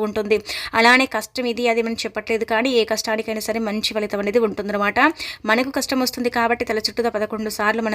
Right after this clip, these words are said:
తిప్పటం వల్ల మన కష్టం అనేది దూరం అయిపోతుంది. కష్టం దూరం అయిపోయినప్పుడు మనకేంటంటే కనుక చక్కగా దైవ అనుగ్రహం కూడా కలుగుతుంది కదండి. కాబట్టి రేపు ఆదివారం పూట ఏంటంటే కనుక ఈ నిమ్మకాయ పరిహారం కూడా చేసేసుకోండి,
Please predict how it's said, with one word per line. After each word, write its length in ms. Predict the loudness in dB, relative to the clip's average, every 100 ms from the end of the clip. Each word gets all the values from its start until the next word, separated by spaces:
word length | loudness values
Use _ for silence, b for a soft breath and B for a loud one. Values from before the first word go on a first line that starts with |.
| -4
తిప్పటం 320 | -6 -6 -4
వల్ల 160 | -2 0
మన 180 | 0 -2 -2
కష్టం 240 | -6 -4 -2
అనేది 180 | 0 -2
దూరం 220 | 0 0 0
అయిపోతుంది. 460 | -4 -6 -6 0 0 B B B
కష్టం 280 | 0 2 2 4
దూరం 220 | 4 4
అయిపోయినప్పుడు 460 | 2 0 -2 -2 -4
మనకేంటంటే 480 | -4 -4 -6 -6 -4
కనుక 200 | -4 -4 -4
చక్కగా 280 | -4 -2 -2 2
దైవ 160 | 0 0
అనుగ్రహం 260 | 0 -2 0
కూడా 120 | -2
కలుగుతుంది 460 | 0 -2 -2 -2 -2
కదండి. 340 | -2 2 2 2 B B 4
కాబట్టి 340 | 4 4 0 0
రేపు 180 | 0 2
ఆదివారం 400 | -2 2 0 0
పూట 160 | -6 -8
ఏంటంటే 300 | -6 -6 -4
కనుక 180 | -2 0
ఈ 120 | 0
నిమ్మకాయ 340 | 0 0 0 2
పరిహారం 320 | 0 0 -4
కూడా 200 | -2 -4 0
చేసేసుకోండి, 560 | -2 -2 -6 -4 0